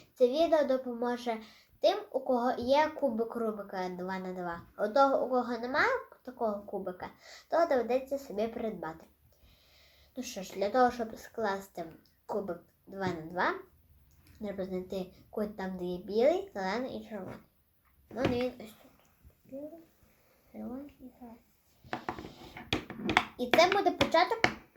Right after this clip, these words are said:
білої сторони. Тепер нам треба знайти кут там, де є білий і зелений. І ось тут. Білий і зелений. Тут ще є оранжевий.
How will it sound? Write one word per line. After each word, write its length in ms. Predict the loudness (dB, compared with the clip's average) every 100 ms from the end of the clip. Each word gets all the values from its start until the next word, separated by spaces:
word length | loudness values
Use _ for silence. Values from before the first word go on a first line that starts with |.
| -6
білої 240 | -2 0 0
сторони. 500 | -4 -6 -6 -8 -14 -18 -20 -20 -20 -20 -16
Тепер 320 | 2 2 4
нам 120 | 2
треба 260 | 2 2 2
знайти 320 | -4 -4 -4
кут 680 | -6 -6 -2 0 -2 -18 -16
там, 240 | -6 -4
де 160 | -2 -2
є 280 | -2 -2 -4 -6
білий 320 | 4 6 6
і 180 | 0 -4
зелений. 480 | -4 -8 -10 -14 -20 _ _ -20 -10
І 160 | -4 -2
ось 180 | -4
тут. 200 | -8 -16 -18 _ _ _ _
Білий 340 | -10 -8 -8 -12
і 160 | -10 -10 -12 -16
зелений. 280 | -14 -14 -14
Тут 100 | -16
ще 100 | -4
є 60 | -2
оранжевий. 440 | -2 -6 -10 -18